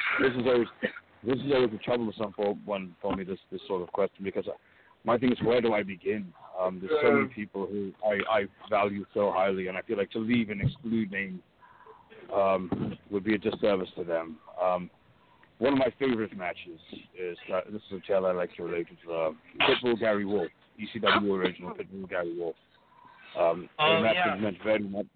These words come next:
Speaker 1: a match that meant very much to me because, um, him and I had become good friends several years back, and he ser-, started to serve as a mentor to me in this business a little bit. You know, also a Monster Factory graduate,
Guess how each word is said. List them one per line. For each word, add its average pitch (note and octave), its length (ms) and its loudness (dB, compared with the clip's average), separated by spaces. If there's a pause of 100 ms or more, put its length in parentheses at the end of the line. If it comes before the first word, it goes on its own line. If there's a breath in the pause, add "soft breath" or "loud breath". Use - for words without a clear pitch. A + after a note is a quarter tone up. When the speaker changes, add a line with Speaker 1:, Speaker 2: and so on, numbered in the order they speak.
(400)
Speaker 1:
a - 40 -14
match G#2 340 -2
that G#2 140 0
meant G#2 220 -4
very A2+ 220 2
much G#2 180 -2 (100)
to G2+ 80 -10
me F#2+ 180 -8
because, G2 380 0 (340)
um, F2 240 -2 (720)
him C3+ 140 2
and B2+ 80 2
I A#2+ 80 2
had A2 100 2
become G#2 320 -4
good A2+ 240 2
friends G2+ 300 -2 (200)
several G2+ 320 0
years F2 300 -6
back, F2 240 2 (280)
and F#2 140 -8
he G#2 180 -6 (380)
ser-, G#2 140 4 (140)
started G2 260 -2
to F#2+ 140 -14
serve G#2 200 2
as F2 100 -6
a F2+ 40 -10
mentor F#2+ 460 -6
to F#2 80 -10
me F#2 220 -10 (500 soft breath)
in F#2+ 120 -4
this E2+ 160 -4
business E2+ 400 -4
a F2+ 40 -4
little E2+ 220 -2
bit. E2 200 -2
You G2+ 80 -4
know, F2+ 160 4
also F#2+ 240 2
a F#2+ 60 2
Monster G2 340 -4
Factory F#2+ 420 -4
graduate, E2+ 480 -4